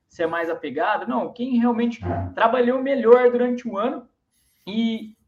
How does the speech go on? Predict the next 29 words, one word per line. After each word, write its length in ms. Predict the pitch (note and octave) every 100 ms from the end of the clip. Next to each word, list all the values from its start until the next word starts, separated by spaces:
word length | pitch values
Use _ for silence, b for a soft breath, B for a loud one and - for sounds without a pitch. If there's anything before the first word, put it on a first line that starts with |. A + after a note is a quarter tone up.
| -
até 260 | - - D#4+
pensei 440 | F4+ D4+ - A#3+
em 100 | G#3+
fazer 380 | G#3+ F3+ G3+ G3
dos 160 | F#3
melhores 420 | F#3+ F#3+ F#3+ G#3+ -
fiis. 380 | - F3+ E3+ -
Só 200 | - A#3+
que 100 | -
como 140 | F4
a 40 |
gente 220 | C#4+ B3+ -
tinha 160 | A#3
feito 280 | A3 G#3 F#3+
recente 560 | F#3+ A#3+ - G3+ G3 F3
uma 160 | F#3
seleção, 680 | F#3 G3+ F#3 F3 G#3+ A#3 B B B _
que 80 | -
também 340 | F3+ E3+ A3+
tinha 180 | A#3 G#3
sido 240 | - F3
eleita 380 | F3+ E3 E3+ E3+
aí 100 | D#3+
pelos, 460 | E3 D#3+ D3 - _ _ _ _
pelos, 640 | E3+ E3 F3 D3+ C3 - -
é, 380 | D3+ D3+ D3 D3
seguidores 500 | - E3 D#3 E3+ D#3+
do 100 | D3+
perfil, 720 | D#3 C#3 - B3 C#4 -